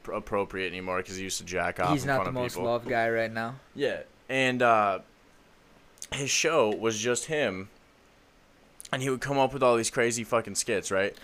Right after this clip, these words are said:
Speaker 2: Oh, yeah, yeah, I know what you're talking about, but I know, I know, I think I've watched a few episodes, yeah, but
Speaker 1: Dude, one of the episodes I saw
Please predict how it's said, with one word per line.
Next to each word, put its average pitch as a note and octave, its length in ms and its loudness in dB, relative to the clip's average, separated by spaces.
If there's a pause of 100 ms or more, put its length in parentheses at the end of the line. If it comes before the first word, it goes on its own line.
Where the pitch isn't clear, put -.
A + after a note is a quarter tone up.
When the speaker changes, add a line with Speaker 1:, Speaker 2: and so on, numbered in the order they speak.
(240)
Speaker 2:
Oh, C#3+ 120 6
yeah, E3 200 6 (120)
yeah, C#3 60 6
I C#3 100 4
know E3 100 -2
what E3+ 120 -4
you're C#3 60 -10
talking C#3+ 260 4
about, B2+ 160 4
but C3 100 4
I C3 40 4
know, C3+ 180 0
I D3 120 6
know, F3+ 160 4
I D#3+ 140 6
think F#3+ 180 -4
I've D#3 100 6
watched C3 280 4
a B2 40 -16
few A#2+ 180 -2
episodes, A2 420 -4
yeah, G#2 280 0
but A2 160 -4 (180)
Speaker 1:
Dude, B2 280 -2
one B2+ 160 2
of D3+ 80 0
the D#3 100 2
episodes B2+ 560 0
I A#2 120 4
saw E2+ 380 2